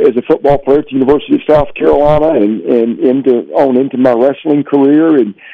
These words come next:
some of the hardships I went through after I got out of wrestling and to where I am presently.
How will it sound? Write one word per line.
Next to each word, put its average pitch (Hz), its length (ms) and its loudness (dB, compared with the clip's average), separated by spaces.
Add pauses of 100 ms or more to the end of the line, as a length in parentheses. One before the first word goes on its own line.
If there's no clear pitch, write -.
(340)
some 135 140 2
of 123 80 0
the 120 80 0
hardships 139 520 -2
I 131 100 2
went 135 300 -2
through 143 240 2
after 135 360 0
I 113 80 0
got 127 240 0
out 143 160 0
of 139 80 -4
wrestling 143 680 0
and 107 160 -2
to 113 60 -8
where 131 240 2
I 131 140 0
am 139 180 0
presently. 160 600 -2